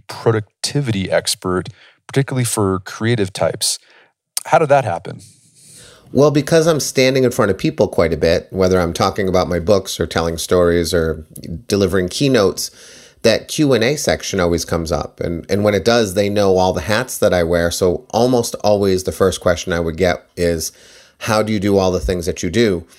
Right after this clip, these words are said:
Speaker 2: And I always thought if you'd sit down with me for, like, nineteen hours, I could go through a whole system that might help you do the same thing. But no one,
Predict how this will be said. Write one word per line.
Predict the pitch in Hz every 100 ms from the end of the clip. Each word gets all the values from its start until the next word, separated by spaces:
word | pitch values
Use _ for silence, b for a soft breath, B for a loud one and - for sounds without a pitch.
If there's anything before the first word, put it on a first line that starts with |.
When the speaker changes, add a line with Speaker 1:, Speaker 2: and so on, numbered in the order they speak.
| b b b _
Speaker 2:
And | 110
I | 113
always | 120 131 131 123
thought | - 110 107 - -
if | 101 -
you'd | 107
sit | - - -
down | 113 107 110
with | 113 127
me | 123
for, | 123 107
like, | 95 92
nineteen | 98 98 98 107
hours, | 92 95 101 110 - b b b b
I | 98
could | 113
go | 92 98
through | - 98
a |
whole | 85 87
system | 87 101 95 - 101
that | 92 82
might | 92 90 - - b b
help | - 98 -
you | 101
do | 92 98
the | 90
same | - 87 82
thing. | - 117 104
But | 85
no | 98 98
one, | 101 92 87 82